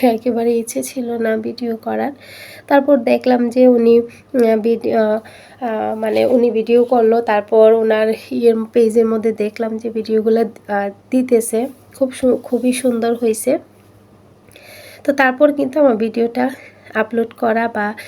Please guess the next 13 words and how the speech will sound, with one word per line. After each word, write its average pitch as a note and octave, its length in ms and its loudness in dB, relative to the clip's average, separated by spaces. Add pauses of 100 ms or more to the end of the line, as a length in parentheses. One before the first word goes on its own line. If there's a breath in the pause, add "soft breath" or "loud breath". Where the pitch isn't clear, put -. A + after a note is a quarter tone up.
(220 loud breath)
ভিডিওটা A#3 460 -2
করা, A#3+ 460 0 (100)
প্রথম B3+ 320 -4
দিকে C4+ 160 2
কিন্তু C4 260 -2
হাফ A3+ 300 -2
হাফ A#3+ 280 -6
করে B3 220 0
দেখতেই A#3+ 380 -2
পেয়েছেন, A#3+ 380 -2
কিছু A#3+ 320 -6
ক্লিপ A3+ 340 -6
নিয়েছিলাম। A3+ 680 -4